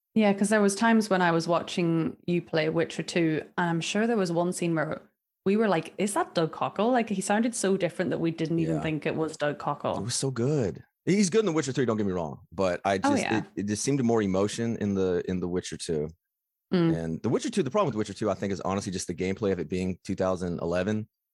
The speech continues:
Speaker 2: and it just being before, and The Witcher Three and a lot of newer R P Gs just spoiling us and ruining us on things.
Speaker 1: Yeah, going backwards, I guess,
Speaker 2: It,
Speaker 1: would
Speaker 2: it, it
Speaker 1: be,
Speaker 2: is, it's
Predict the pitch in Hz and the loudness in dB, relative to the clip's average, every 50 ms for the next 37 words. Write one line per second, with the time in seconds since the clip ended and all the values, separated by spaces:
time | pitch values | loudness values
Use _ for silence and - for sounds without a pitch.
0 | _ _ - - 87 87 90 92 - - 98 98 95 92 87 - 95 98 101 - | _ _ -6 -4 -4 -2 -4 -4 -4 -2 -2 -2 0 -2 -4 -2 -2 -2 0 0
1 | 95 95 90 92 101 104 - 107 95 - - 98 95 95 98 101 104 104 - _ | 0 0 0 0 -2 -2 -2 -4 -6 -4 -4 -2 0 0 0 0 -2 -4 -6 _
2 | _ _ _ _ - - 87 90 87 90 90 95 92 95 85 90 87 90 92 95 | _ _ _ _ -6 -4 -2 -2 0 0 0 0 0 0 -2 -2 -2 -2 0 0
3 | 92 95 - - 95 95 92 101 87 92 95 95 82 82 80 - - - 90 90 | 0 -2 -2 -2 -2 -2 -4 -4 -4 -4 -4 -4 -4 -6 -6 -8 -6 -4 -2 -2
4 | 90 90 95 92 95 98 95 - - 80 80 85 87 90 90 92 95 92 - 98 | 0 0 0 -2 -2 -4 -4 -6 -8 -6 -4 -2 -2 -2 -2 -2 -2 -4 -4 -4
5 | 98 98 107 104 104 104 104 104 - - 180 180 180 185 180 - 208 202 196 190 | -4 -4 -2 -2 -2 -2 -4 -4 -2 -2 0 2 2 0 0 2 2 4 4 2
6 | 175 - 175 170 - - 175 160 - 160 156 151 147 151 - - 104 104 - 110 | 2 2 0 0 0 -2 -2 -2 0 -2 0 0 0 -2 -2 -2 -2 0 0 0
7 | - - 107 107 104 101 - - | 0 2 0 0 0 0 -2 0